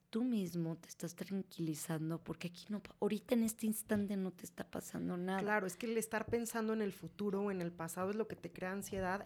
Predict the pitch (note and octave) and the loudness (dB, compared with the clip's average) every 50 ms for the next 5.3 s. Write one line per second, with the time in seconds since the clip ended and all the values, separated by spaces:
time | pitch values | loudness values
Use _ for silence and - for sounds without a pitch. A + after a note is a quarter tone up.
0 | - - - F#3+ F3+ F3 - E3 D#3+ D#3 D3+ D3+ D#3 D3+ - F#3+ A#3 D4 F#3+ F#3 | -6 -8 -4 -2 -2 2 6 8 10 10 10 10 8 8 10 12 12 12 10 8
1 | F3+ F3+ G#3+ G3+ F3+ D#3 C3+ C3 E3+ E3+ F3 F3+ G#3 G#3 - - - G3 F3+ E3+ | 6 8 10 12 12 12 10 6 4 0 0 0 0 -2 -2 -4 -4 -2 -2 -2
2 | F#3 A3 - - E3+ E3 D#3+ D3+ C#3 C#3 - - F3 - G3 F3+ E3+ E3+ F3 G3 | -2 -2 -4 -2 0 2 2 2 0 -2 -6 -8 -6 -4 -2 -2 -2 0 0 0
3 | F#3+ F#3+ F#3+ F#3+ F#3 F3+ F3+ F3 F3 E3+ F3 F3 E3+ F3 - E3+ E3 E3 E3 - | 0 0 0 0 0 0 0 -2 -2 -2 -4 -4 -6 -6 -4 -6 -6 -6 -4 -2
4 | F#3 F3 E3+ E3 D#3+ D#3 E3 D#3+ - D3 C#3+ C#3+ C#3+ - - D#3 D#3 D3+ D3+ D3+ | 0 2 4 4 4 4 2 0 0 0 0 -2 -2 -2 -2 0 2 2 2 0
5 | D3+ C#3+ B2+ C#3 - C#3 | 0 -2 -4 -6 -8 -10